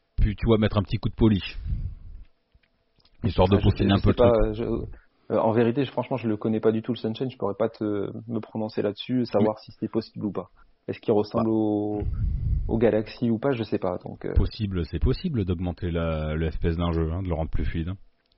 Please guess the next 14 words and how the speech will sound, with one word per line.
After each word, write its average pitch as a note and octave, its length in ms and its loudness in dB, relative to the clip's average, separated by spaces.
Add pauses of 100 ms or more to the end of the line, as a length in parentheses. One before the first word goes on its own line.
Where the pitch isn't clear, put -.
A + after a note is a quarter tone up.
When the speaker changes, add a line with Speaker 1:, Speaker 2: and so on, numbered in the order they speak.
(140)
Speaker 1:
Je - 100 -10
pense D3 220 4
que C3+ 100 0
Speaker 2:
Ouais, G#2 320 0
ouais. F2+ 80 -4
Speaker 1:
ils G#2 180 2
ont A2+ 60 6
été A#2 180 2
un B2+ 120 4
petit - 260 -6
peu C#3+ 220 2
fainéants B2+ 580 2
sur, G2 480 0
euh, E2+ 340 0